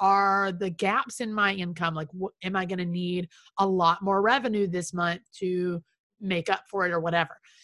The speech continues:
And you fill in those gaps from there. So again, going with my first example, let's say that you're launching your flagship program March first.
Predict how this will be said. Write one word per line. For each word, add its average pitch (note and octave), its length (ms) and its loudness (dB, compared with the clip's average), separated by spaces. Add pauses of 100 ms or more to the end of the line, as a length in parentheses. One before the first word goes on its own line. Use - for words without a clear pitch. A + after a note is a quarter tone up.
(140)
And A#3 360 4
you A3 180 0
fill A3+ 560 4
in G3+ 480 -2
those E3+ 240 -2
gaps D#3+ 360 -6
from D#3+ 200 -8
there. D#3+ 260 -8 (220)
So G#3+ 580 2 (640)
again, G#3+ 420 2
going G3+ 300 0
with G3+ 160 -2
my F#3 100 2
first E3+ 260 -2
example, G3+ 520 -2
let's G#3+ 260 0
say A#3 140 0
that G#3 100 4
you're G#3+ 160 0
launching G#3 480 -2
your F3 160 -4
flagship F#3+ 580 -2
program A3 460 -2
March F3+ 300 -4
first. G#3 480 0